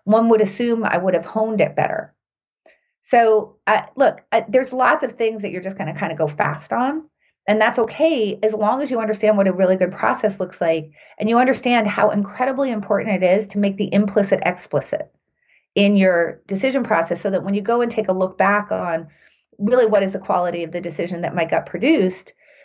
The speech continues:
that you have a way to actually answer that question such that you could tweak and hone and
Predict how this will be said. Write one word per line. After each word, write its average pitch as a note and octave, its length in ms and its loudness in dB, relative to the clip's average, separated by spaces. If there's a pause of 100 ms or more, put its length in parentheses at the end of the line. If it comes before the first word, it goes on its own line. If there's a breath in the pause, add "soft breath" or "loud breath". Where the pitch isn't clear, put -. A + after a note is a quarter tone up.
(160 soft breath)
that F3+ 420 2
you G#3+ 140 -2
have A#3 180 2
a A3+ 40 2
way A#3 260 0
to B3 60 2
actually G3+ 340 -2
answer G3 200 -4
that F#3 200 -4
question C4+ 580 -6 (300 soft breath)
such A#3 340 0
that G#3+ 140 0
you G#3+ 100 -4
could F#3 260 -4
tweak B3+ 400 -4
and F3 140 2
hone G3+ 420 2
and F3+ 460 0